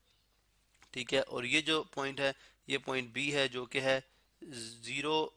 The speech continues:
माइनस ए के ऊपर, जबकि जो मेज-, माइनर एक्स-, सेमी माइनर एक्सिस का पॉइंट बी है, this is at, अ, बी ज़ीरो, ठीक है,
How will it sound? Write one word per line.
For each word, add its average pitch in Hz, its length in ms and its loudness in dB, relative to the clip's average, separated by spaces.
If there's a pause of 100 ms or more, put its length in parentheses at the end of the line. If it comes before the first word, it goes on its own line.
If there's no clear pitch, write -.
माइनस 127 680 2
ए 147 160 4
के 143 140 -4
ऊपर, 147 300 -4 (420)
जबकि 139 300 -2
जो 139 120 0
मेज-, 123 340 0
माइनर 139 460 8
एक्स-, - 280 6
सेमी 151 180 6
माइनर 147 260 8
एक्सिस 143 300 4
का 139 160 6
पॉइंट 135 380 -2
बी 123 320 0
है, 131 240 4 (360)
this 131 200 -2
is 147 200 -2
at, 127 340 8
अ, 120 640 2
बी 123 460 -4
ज़ीरो, 160 400 0 (340)
ठीक 127 220 -6
है, 143 140 0